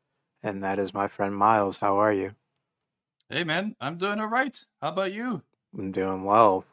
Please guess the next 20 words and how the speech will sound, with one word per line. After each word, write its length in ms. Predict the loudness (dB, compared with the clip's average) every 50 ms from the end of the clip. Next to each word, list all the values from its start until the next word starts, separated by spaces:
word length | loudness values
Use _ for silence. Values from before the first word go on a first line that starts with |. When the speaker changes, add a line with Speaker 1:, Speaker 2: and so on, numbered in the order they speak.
| _
Speaker 1:
I 340 | -2 0 0 2 2 2 2
understand. 960 | 0 -2 -2 -2 -2 -2 -4 -6 -6 -6 -4 -4 -2 -2 -4 -4 -6 -8 -10
Speaker 2:
Awesome. 200 | -10 -6 0 2
Speaker 1:
Actually, 380 | 2 2 2 0 0 0 0 2
you, 240 | 2 2 0 0 -2 -4
you 160 | -4 -4 0
gave 280 | 2 2 2 2 2
me 80 | 0 -2
this 440 | 2 2 2 2 2 -4 -8 -8 -10 _
idea, 540 | -2 -2 -2 -2 -2 0 2 2 4 2 2
so 460 | 0 -2 -2 -2 -4 -2 -4 -6 -8 -12 _ _ _ _ _ _ -10
it's 160 | -10 -8 -6
more 160 | -4 -4 -4
than 120 | -2 -2
just 200 | -4 -6 -6 -6
an 80 | -8 -8
understanding. 840 | -8 -4 -4 -4 -4 -4 -6 -6 -4 -4 -4 -4 -4 -6 -6 -8 -14 _ _ _ _ _ _ _ _ _ _ _
Um, 380 | 0 2 2 4 2 0 -2
Speaker 2:
<laughs> 180 | -4 -6 -2 -2
Okay. 340 | -2 -2 -2 -4 -6 -6